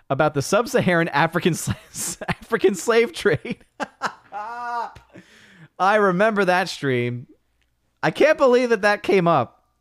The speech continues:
I can't <laughs> believe that came up. I was so confused. I'm like, "Why am I being asked about the sub-, about the sub-Saharan African slave trade? I'm so confused. What does that have to do with anything?"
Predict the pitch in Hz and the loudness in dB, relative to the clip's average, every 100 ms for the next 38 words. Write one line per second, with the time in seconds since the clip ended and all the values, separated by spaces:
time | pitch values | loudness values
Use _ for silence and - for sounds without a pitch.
0 | _ - 160 - - 165 - 262 247 302 | _ -4 -2 -2 -2 -2 0 -2 -2 -2
1 | 277 - 277 226 - 294 277 - - - | -4 -2 -4 -4 -10 -10 -12 -14 -20 -20
2 | _ - - _ _ - - _ _ - | _ -20 -20 _ _ -20 -20 _ _ -20
3 | _ _ - - - - 233 269 254 - | _ _ -20 -18 -14 -2 0 0 -2 2
4 | 247 277 269 254 202 262 262 226 226 220 | 2 2 0 -4 -2 0 2 2 2 2
5 | 165 156 202 294 294 269 262 254 247 - | 0 2 4 2 2 0 0 0 0 0
6 | 196 226 220 143 226 214 202 - - - | 0 0 -2 -4 -4 0 0 -2 -10 -6
7 | 226 - - _ _ _ - - 240 - | -6 -6 -20 _ _ _ -20 -12 -12 -4
8 | 170 180 175 214 - 220 240 262 - 226 | -2 0 0 -2 0 0 2 0 2 2
9 | 226 180 196 220 208 185 - 208 208 208 | 2 2 0 0 -4 -4 -6 2 2 2
10 | - 135 117 156 - 208 240 - 202 - | 0 2 0 -4 0 2 2 0 -6 -6
11 | 240 - 147 131 - - 220 - 170 262 | -4 -2 -4 -8 -16 -14 -14 -6 0 4
12 | 254 240 226 220 226 226 214 220 247 302 | 4 4 0 -2 0 0 2 0 0 -2
13 | 202 147 131 | 0 0 -2